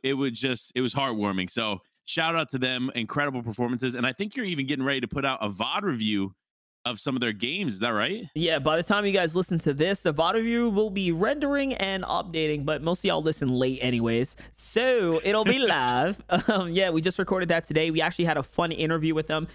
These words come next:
Speaker 2: If you guys are into that kind of interviewing, or maybe you miss a little bit of that touch we used to bring to the podcast, hey, this is an opportunity to go on over to the YouTube channel,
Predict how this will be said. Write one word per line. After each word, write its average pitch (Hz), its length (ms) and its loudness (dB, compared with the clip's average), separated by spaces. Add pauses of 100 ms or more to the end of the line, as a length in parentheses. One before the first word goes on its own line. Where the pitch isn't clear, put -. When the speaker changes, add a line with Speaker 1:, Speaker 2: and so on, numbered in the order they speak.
(120)
Speaker 2:
If - 120 -4
you 160 80 0
guys 175 200 2
are - 20 -2
into 160 280 -2
that 151 100 2
kind 143 160 0
of 123 120 -2
interviewing, 180 600 2
or 139 80 2
maybe 147 200 0
you 156 120 2
miss 156 340 0
a 139 60 2
little 147 200 2
bit 143 120 0
of 135 80 0
that 139 240 -2
touch 160 200 -2
we 160 100 2
used 156 120 0
to 151 80 -4
bring 156 140 0
to 156 100 -6
the 147 80 -2
podcast, 165 460 0 (240)
hey, - 260 -4
this 190 140 -2
is - 40 -2
an 160 80 0
opportunity 165 480 0
to 147 60 -6
go 135 120 2
on 160 180 2
over 202 160 -2
to 214 120 -8
the 220 80 0
YouTube 175 300 0
channel, 170 300 -2